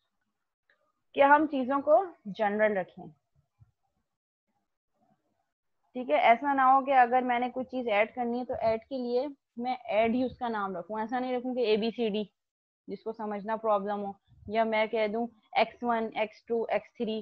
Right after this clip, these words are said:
इससे better ये है कि num one, num two, num three,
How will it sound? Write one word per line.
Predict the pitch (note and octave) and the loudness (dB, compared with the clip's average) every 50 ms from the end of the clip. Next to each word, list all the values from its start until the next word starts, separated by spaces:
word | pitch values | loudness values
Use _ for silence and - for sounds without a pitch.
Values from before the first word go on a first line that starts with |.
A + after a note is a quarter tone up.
| G#3+ - | -10 -14
इससे | - - _ - A3+ | -20 -20 _ -10 -6
better | G#3+ A3 G#3 G#3 G#3+ | -4 -4 -4 -4 -6
ये | A3 A3 G#3+ | -6 -4 -4
है | G#3+ G#3+ | -4 -2
कि | A3+ A3 | -2 -2
num | G#3 G3+ G3 G3 G3+ G3+ G3 | 0 0 0 0 0 2 2
one, | G#3 G#3 G#3 G#3 G#3 | 2 2 2 2 0
num | G3 F#3+ F#3+ F#3+ F#3 | 0 -2 -2 -2 -2
two, | - G#3 G3+ G3 | -2 -2 -2 0
num | G3 F#3+ F#3+ F#3+ | 0 -2 -2 -4
three, | - - G#3 F#3+ G3 | -6 -8 -8 -6 -6